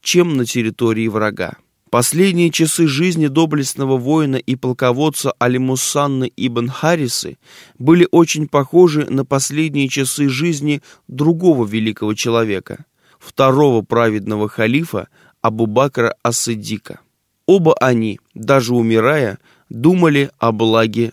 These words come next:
мусульман. Абу Бакр ас-Сиддик, да будет доволен им Аллах, сказал членам своей семьи перед смертью: С тех пор, как мне поручили распоряжаться делами мусульман, мы не взяли у них ни динара,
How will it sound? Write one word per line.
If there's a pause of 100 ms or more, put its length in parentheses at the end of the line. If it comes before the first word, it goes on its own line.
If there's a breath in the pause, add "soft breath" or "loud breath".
(160)
мусульман. (500)
Абу
Бакр
ас-Сиддик,
да
будет
доволен
им
Аллах, (320 soft breath)
сказал
членам
своей
семьи
перед
смертью: (1080 soft breath)
С
тех
пор,
как
мне
поручили
распоряжаться
делами
мусульман, (460 soft breath)
мы
не
взяли
у
них
ни
динара,